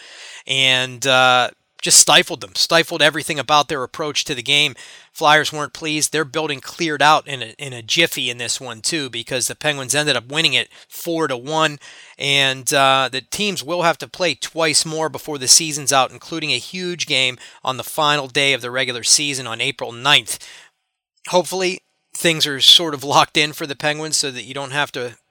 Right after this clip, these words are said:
have too much on the line for the game. But if they play the way they did in this one, it's gonna be fine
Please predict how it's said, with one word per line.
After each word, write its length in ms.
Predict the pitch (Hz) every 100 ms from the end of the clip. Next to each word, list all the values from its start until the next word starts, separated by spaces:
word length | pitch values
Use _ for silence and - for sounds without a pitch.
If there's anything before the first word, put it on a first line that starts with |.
| -
have 200 | - 139
too 140 | - 170
much 240 | 147 -
on 120 | 139
the 80 | 123
line 260 | 123 135 135
for 100 | 131
the 80 |
game. 320 | 110 143 143 127 - - -
But 100 | 127
if 80 |
they 80 | 131
play 220 | 123 175
the 100 | 156
way 100 | 156
they 120 | 160 147
did 160 | 160
in 80 | 135
this 240 | 160 -
one, 160 | 143 113 - - _
it's 220 | 151 147
gonna 140 | - 143
be 200 | 143 135
fine 560 | - 143 147 147 139